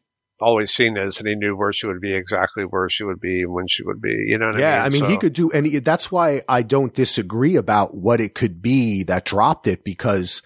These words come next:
Speaker 2: that weird light in the sky is totally something that he could create. You know what I
Speaker 1: Yes.
Speaker 2: mean? Almost to say, like, "Look how big Mars got for a second."
Speaker 1: Yeah. I mean, who else would have done that?
Speaker 2: Yeah.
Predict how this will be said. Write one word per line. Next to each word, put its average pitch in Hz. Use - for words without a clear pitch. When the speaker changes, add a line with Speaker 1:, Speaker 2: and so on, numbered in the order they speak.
Speaker 2:
that 113
weird 135
light 117
in 113
the 101
sky 165
is 110
totally 165
something 113
that 104
he 143
could 120
create. 117
You 113
know 120
what 117
I 113
Speaker 1:
Yes. 113
Speaker 2:
mean? 131
Almost 120
to 110
say, 120
like, 104
"Look 101
how 131
big 147
Mars 151
got 110
for 107
a 98
second." 87
Speaker 1:
Yeah. 135
I 117
mean, 123
who 131
else 135
would 123
have 95
done 101
that? 135
Speaker 2:
Yeah. 120